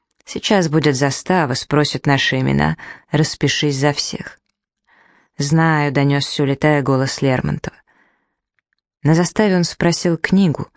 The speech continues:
куда вносились семена всех прибывающих в город — быстро расписался за всех, потом поставил в конце свою подпись,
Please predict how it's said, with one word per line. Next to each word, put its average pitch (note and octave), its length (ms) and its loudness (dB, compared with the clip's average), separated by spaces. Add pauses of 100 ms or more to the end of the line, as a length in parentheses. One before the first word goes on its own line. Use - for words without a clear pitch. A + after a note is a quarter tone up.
(240)
куда C#3+ 220 2
вносились C#3+ 500 0
семена D3 360 0
всех - 280 -6
прибывающих C#3+ 720 0
в C#3+ 120 -6
город — C#3 420 -4 (560)
быстро D#3 380 0
расписался E3 720 -2
за D#3 120 0
всех, - 400 -8 (440)
потом F#3 280 2
поставил E3 380 2
в - 140 -6
конце D#3 340 0
свою C3 280 -2
подпись, - 600 -6